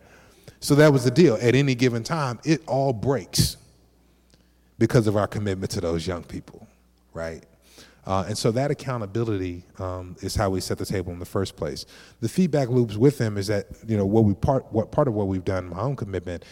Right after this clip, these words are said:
is to work to embed them. So I talked earlier, I used this term about moving from activists to organizers. Uh, and so we invested, uh, a hundred thousand dollars in the youth organizing locally.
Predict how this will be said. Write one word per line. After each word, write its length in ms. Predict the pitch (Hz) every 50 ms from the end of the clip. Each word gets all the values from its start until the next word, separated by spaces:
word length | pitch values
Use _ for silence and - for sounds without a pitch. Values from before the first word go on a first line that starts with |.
| - - -
is 180 | - 120 113 -
to 120 | - 113
work 320 | 95 87 107 123 117 - -
to 140 | - 127 113
embed 480 | 101 92 92 85 104 107 110 104 82
them. 220 | 92 90 85 85 82 82
So 140 | - - 107
I 60 | 98
talked 280 | - - 117 104 - -
earlier, 340 | - 101 101 98 98 92 90
I 20 |
used 240 | 90 92 98 92 92
this 100 | 90 -
term 280 | - - 101 92 87
about 300 | 85 87 85 78 - - -
moving 320 | 101 104 107 98 98 92 87
from 160 | - 98 87
activists 460 | - 98 101 95 - 95 90 92 -
to 100 | - -
organizers. 840 | - 101 98 - 98 101 98 101 101 - - - - - - - - _ _ - - - - - - -
Uh, 300 | - 104 101 98 95 95 -
and 120 | 92 98 101
so 220 | - - 110 95
we 220 | 92 95 117 131
invested, 760 | 131 117 104 95 107 104 - - - 107 101 92 95 92 - -
uh, 200 | 110 98 95 95 85
a 80 | 85 98
hundred 240 | 104 110 104 101 -
thousand 280 | 107 98 95 95 98
dollars 320 | 101 95 92 92 92 87 -
in 80 | 98
the 60 | 90
youth 220 | 90 90 95 92 -
organizing 640 | 92 95 95 98 95 95 92 90 90 85 98 87 87
locally. 500 | 92 95 95 - 104 92 90 87 87 82